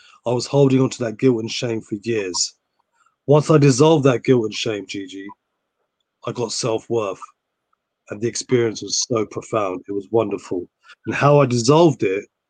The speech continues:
I saw how it served her. Now, how can that serve her? Well, I'll tell you how it served her.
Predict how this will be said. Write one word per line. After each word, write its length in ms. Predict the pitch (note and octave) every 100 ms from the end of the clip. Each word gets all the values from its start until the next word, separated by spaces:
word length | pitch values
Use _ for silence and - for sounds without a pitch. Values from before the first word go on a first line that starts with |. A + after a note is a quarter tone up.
| _ _
I 40 | A2
saw 360 | - - C3+
how 220 | A2 A#2 A#2
it 120 | G#2
served 500 | - C3+ A#2+ G#2+ -
her. 280 | A#2 G#2 F2 - _ _ _ _ _ _ _ _
Now, 60 | -
how 180 | - C#3+
can 160 | D#3
that 220 | C#3+ B2 -
serve 280 | B2+ A#2 A#2
her? 260 | A2+ G2+ - _ _ _
Well, 100 | A#2
I'll 20 | A2+
tell 160 | D3+
you 40 | D3
how 100 | B2
it 140 | G#2+
served 300 | B2 A#2 G#2
her. 280 | A#2+ G#2+